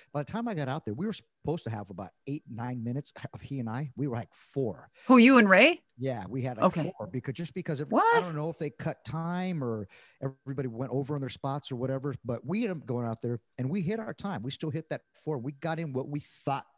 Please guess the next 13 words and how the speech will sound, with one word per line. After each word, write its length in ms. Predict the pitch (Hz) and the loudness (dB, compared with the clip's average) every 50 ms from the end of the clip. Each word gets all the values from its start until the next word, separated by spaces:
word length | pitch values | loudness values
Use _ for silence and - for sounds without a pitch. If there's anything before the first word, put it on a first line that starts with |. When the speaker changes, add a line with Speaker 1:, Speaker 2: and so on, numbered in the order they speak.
| _ _ | _ _
Speaker 1:
you 120 | - 147 131 | -6 -4 -2
know, 300 | 123 120 120 120 120 123 | -2 -4 -4 -4 -4 -4
we 260 | 120 120 120 127 123 | -4 -2 0 0 0
wa-, 260 | 113 110 113 113 110 | 0 -2 -2 -4 -2
needed 280 | 113 113 120 127 143 139 | -2 -2 -2 -2 -2 -4
to 80 | 151 143 | -4 -6
get 120 | 135 139 | -4 -6
in 140 | 143 151 156 | -4 -4 -4
there. 220 | 156 165 196 185 - _ - - - - - - _ _ _ - | -4 -6 -6 -8 -10 _ -20 -20 -20 -20 -20 -20 _ _ _ -6
And 400 | 135 139 135 131 131 123 120 117 | -4 -2 -2 -2 -2 -4 -6 -8
we 140 | 110 123 127 | -10 -8 -6
got 240 | 156 143 127 110 | -4 -6 -6 -4
done. 380 | - 151 156 151 139 131 135 123 | -4 -4 -2 -2 -2 -4 -6 -8